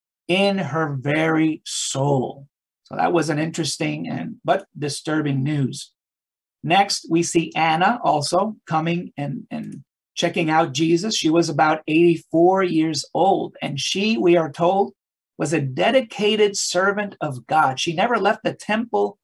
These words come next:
courtyard. She was always there at the temple, fasting and praying regularly. She had only been married for seven years and widowed for the rest of her life.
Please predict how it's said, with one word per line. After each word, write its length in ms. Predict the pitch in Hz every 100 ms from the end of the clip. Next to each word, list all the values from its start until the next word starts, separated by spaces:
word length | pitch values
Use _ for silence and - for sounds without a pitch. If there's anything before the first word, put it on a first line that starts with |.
| _
courtyard. 500 | - 196 196 165 143
She 60 | 170
was 180 | 190 -
always 420 | 185 202 220 165
there 160 | 190 196
at 100 | 185
the 80 |
temple, 500 | 185 170 170 175 175 _ _ _
fasting 840 | _ - 165 196 196 214 208 208 196 _
and 280 | - 139 135
praying 580 | - 175 180 190 185 180 _ _ _
regularly. 680 | - 135 185 175 135 123 117
She 140 | - 139
had 180 | 143
only 180 | 165 196
been 220 | 180 180
married 340 | 160 170 175 170
for 140 | 156
seven 420 | 139 165 151 151
years 460 | 151 165 180 180 - _ _ _ -
and 220 | 139 135
widowed 460 | 151 160 165 160
for 120 | - 147
the 140 | 139
rest 400 | 139 147 139 - -
of 80 | 131
her 140 | 131
life. 400 | 120 151 175 135